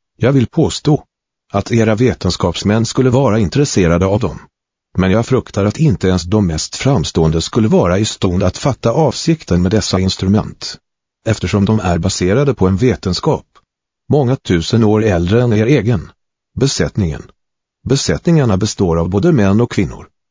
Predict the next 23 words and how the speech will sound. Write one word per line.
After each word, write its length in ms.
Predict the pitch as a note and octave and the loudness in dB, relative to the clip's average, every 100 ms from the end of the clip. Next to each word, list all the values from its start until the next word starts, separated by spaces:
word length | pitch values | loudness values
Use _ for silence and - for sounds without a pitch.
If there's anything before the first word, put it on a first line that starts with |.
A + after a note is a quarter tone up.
| _ _ _ | _ _ _
För 300 | - G#2 F#2 | -4 0 2
vissa 300 | F#2+ D#3 B2 | 2 2 2
uppgifter 500 | F#2+ - F#2 - - | 0 0 -4 -2 0
har 120 | F#2+ | 2
man 160 | F#2 F#2 | 2 0
funnit 360 | - E3 F#2 - | 2 2 2 0
det 100 | G2+ | 0
ena 280 | C3 D#3+ | 2 2
könet 440 | D3+ G2+ F2 F2 F3 | 0 0 0 0 2
överlägset 760 | D3 D#2 E2+ B2 F#2+ - G2+ | 0 2 2 2 0 -2 -2
det 100 | A#2+ | 2
andra. 400 | B2 F#2 E2 D#2 - _ _ _ _ _ | 2 2 -2 -6 -10 _ _ _ _ _
För 120 | A2+ | -2
andra 360 | G2+ D2+ D#2+ D#2+ | 0 -2 0 -2
återigen 540 | D2 - A2+ F2 G2+ | -2 -2 0 2 0
står 480 | - - C3 E2+ C2+ | -2 -2 0 2 0
tjänsterna 600 | - E3+ G#2 - C3 E3 | -2 0 0 -2 0 0
öppna 380 | F3 B2 - E2+ | 0 -2 -4 -2
för 160 | D3 | 0
alla 260 | D3 F#2+ F#2 | 2 2 2
utan 380 | B2 - G2+ C3 | 0 0 0 2
någon 280 | C3+ F2 | 2 2
åtskillnad. 760 | F#2+ B2+ - - G#2+ G#2+ C2+ | 0 -2 -2 -2 0 0 -4